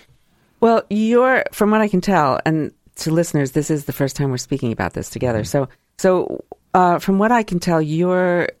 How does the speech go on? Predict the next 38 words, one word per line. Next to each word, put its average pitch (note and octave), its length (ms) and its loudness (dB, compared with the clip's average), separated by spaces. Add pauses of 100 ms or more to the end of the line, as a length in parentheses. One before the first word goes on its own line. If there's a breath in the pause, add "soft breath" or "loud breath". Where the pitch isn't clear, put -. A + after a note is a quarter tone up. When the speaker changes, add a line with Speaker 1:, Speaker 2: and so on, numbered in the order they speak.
(160)
Speaker 1:
taking E3 400 -2
into E3+ 300 0
account D#3 480 -2
a C#3+ 40 0
lot C#3+ 220 0
of C3+ 140 -4
the B2 440 -4 (320)
theories D#3 580 -2
of C3 300 -4 (340)
ideology, C3+ 720 -2 (140)
Speaker 2:
Mm. B2+ 120 2
Speaker 1:
of, A#2+ 160 -6 (360)
you C#3+ 60 -2
know, B2+ 120 -2
how D3 300 -2
it - 80 -6
comes C3 240 -4
about. A#2+ 320 -2 (400)
I'm G#3 200 4
actually F#3 300 0
thinking D3+ 300 0
of C#3+ 100 0
it C#3 100 -2
more C#3+ 220 -2
in C#3 100 -2
terms C3+ 380 -4
of B2+ 400 -4 (340)
diagnosis C#3 840 -2
and C3 140 -2
how C3 240 -2
it B2 180 -2
affects, - 640 -6 (440)
um, A#2 460 -4 (100)
the C3+ 120 -4
relationships B2+ 880 -4
with A#2+ 180 -6
people. A#2 340 -8
So D3 340 -2